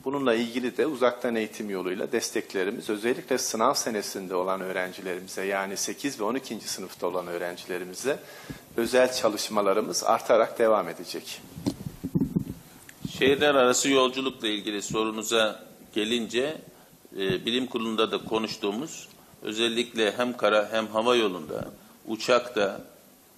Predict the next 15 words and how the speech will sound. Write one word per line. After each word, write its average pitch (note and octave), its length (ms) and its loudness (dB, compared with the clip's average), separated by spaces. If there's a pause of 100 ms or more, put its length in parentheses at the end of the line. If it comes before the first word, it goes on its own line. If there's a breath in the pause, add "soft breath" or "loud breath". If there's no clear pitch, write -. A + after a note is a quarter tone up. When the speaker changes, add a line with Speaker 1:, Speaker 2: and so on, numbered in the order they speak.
(160)
Speaker 2:
n-, G#2 260 -4
hangi C#3+ 380 0
düzenle B2+ 380 0
oturulması A2 640 0
gerektiği, F#2+ 580 -2 (540)
otobüste A#2 640 0
kısmen A#2 440 -2
biliyorsunuz G#2 420 -2
bu G2+ 100 -6
konuyla G#2 240 -2
ilgili G2 260 -6
bir F#2+ 60 -6
sınırlama G2 460 -2
getirilmiş G2+ 520 -4
oldu. E2 400 -4